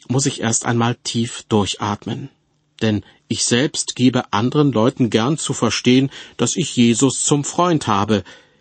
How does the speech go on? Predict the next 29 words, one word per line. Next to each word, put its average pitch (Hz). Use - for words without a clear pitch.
Ebenso 107
gut 143
könnte 113
ich 120
aber 113
auch 110
behaupten, 123
den 110
Präsidenten 120
der 123
Vereinigten 123
Staaten 143
zum 101
Freund 101
zu -
haben. 101
Was -
ich -
empfinde 117
und 101
wovon 110
ich 101
überzeugt 120
bin, 107
das 143
ist -
nicht 143
unbedingt 117
ausschlaggebend. 98